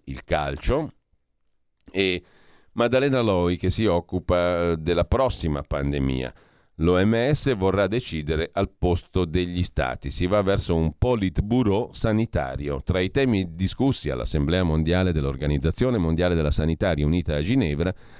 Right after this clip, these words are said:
c'è un nuovo trattato pandemico per future emergenze, col quale gli stati membri rischierebbero di subire le decisioni del direttore generale dell'O M S e perdere sovranità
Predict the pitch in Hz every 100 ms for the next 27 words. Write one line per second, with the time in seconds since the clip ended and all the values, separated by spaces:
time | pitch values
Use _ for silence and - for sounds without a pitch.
0 | - - - 117 117 139 117 80 78 80
1 | - 98 98 135 120 104 - 156 147 117
2 | 90 87 87 104 101 - 101 113 117 156
3 | 151 131 117 117 92 80 78 - 80 110
4 | 117 117 85 80 80 82 104 107 120 127
5 | 135 135 139 101 101 113 113 80 76 80
6 | 82 78 76 - - - 139 120 82 71
7 | 65 64 71 78 - 80 104 95 73 71
8 | 76 76 - 92 76 76 78 82 69 65
9 | 76 110 127 69 - 95 - 98 110 117
10 | 113 - 82 85 127 - 62